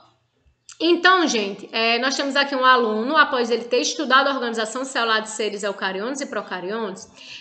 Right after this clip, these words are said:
ele ela-, elaborou um quadro indicando os sinais positivos e negativos, respectivamente, a presença ou ausência da estrutura de cada tipo de célula. Então, vejam só, aqui eu tenho a estrutura celular, eu tenho a célula procariótica, tá?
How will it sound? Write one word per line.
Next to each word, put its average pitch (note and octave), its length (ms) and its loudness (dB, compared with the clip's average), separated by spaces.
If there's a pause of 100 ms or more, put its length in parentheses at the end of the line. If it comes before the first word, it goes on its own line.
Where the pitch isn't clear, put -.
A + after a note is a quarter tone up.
ele B3 140 2
ela-, D4+ 360 6
elaborou D4 420 4
um D#4+ 80 -6
quadro C#4+ 340 6
indicando B3 420 -4
os A#3+ 80 -8
sinais A3 320 -4
positivos C4 640 -6
e - 20 -4
negativos, B3 560 0
respectivamente, A#3 1040 -4 (480)
a C#4 160 8
presença D4+ 580 0
ou C#4+ 100 4
ausência C4 440 0
da B3 100 0
estrutura B3 520 -4
de C4 100 -6
cada B3 320 0
tipo C#4+ 260 -10
de D4+ 140 -6
célula. F#3+ 320 -4
Então, G#3+ 180 -8
vejam C#4 240 -4
só, - 240 -6 (280)
aqui - 200 2
eu D4 120 2
tenho C#4+ 100 0
a - 20 0
estrutura C4+ 500 -4
celular, A3+ 840 2 (200)
eu A#3 160 -4
tenho C4 160 0
a B3 120 4
célula B3 360 2 (140)
procariótica, B3+ 1120 2 (240)
tá? G#3+ 440 2